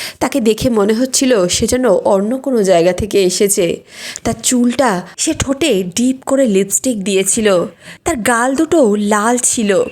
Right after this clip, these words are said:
এছাড়াও তার চুলেও রং করা ছিল। নিতুকে দেখে কোনোভাবেই গ্রামের মেয়ে মনে হচ্ছিল না। পার্থ ভাবছিল, "গ্রামের মেয়েরা তো অনেক লাজুক হয়, কিন্তু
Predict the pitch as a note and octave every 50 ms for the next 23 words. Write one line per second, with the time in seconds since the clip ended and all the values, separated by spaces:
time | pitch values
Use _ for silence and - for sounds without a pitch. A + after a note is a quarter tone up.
0 | - - - - - - D4 C#4 - D#4 F4 D#4 C4 G3+ A3 - - B3+ C4 C4
1 | - - C4 B3+ A#3+ C#4 D#4 D#4 C#4+ A#3+ G#3+ G3 G3+ A3+ A#3 - A#3+ A3+ G3+ F3+
2 | F3+ - - A#3 G3+ F#3+ F3+ D#3 C#3+ - - - - - - - D4 D#4 E4+ D#4+
3 | G4 - G4+ F4+ C#4 D#4 D#4 - F#4 F4 C4+ - - - C4 C#4+ D4+ D#4 B3+ A#3
4 | - C4 A#3 D#4+ E4+ D4 G3+ G3 G#3 G3 F#3 F#3+ A3 C#4+ D4 D#4 D4+ D4 A#3+ G3+
5 | F#3 F#3 F#3 G#3 A3 A3 G#3 - - - A3 G#3 G3 G3 F#3+ E3 C#3+ D3+ G3+ -
6 | _ _ _ _ _ _ _ _ - A3 F#3 G3 - - - A3+ - - A#3 -
7 | - - C4+ C4 B3+ F#3+ F#3 F#3+ F#3+ A3 A3+ A3 G#3+ A3 B3+ C4 C4 C#4+ C#4 C#4
8 | C4+ C#4 C#4+ A#3 F3+ F3+ - - A3+ A#3 C4+ C4 - G#3+ G3 F#3+ G3 F#3+ - C4
9 | C4 C4 - - A#3 G3 F3 D#3 D3 - - - - - - - - D#4 D4+ C#4+
10 | F4 D4 A3 G#3+ G#3+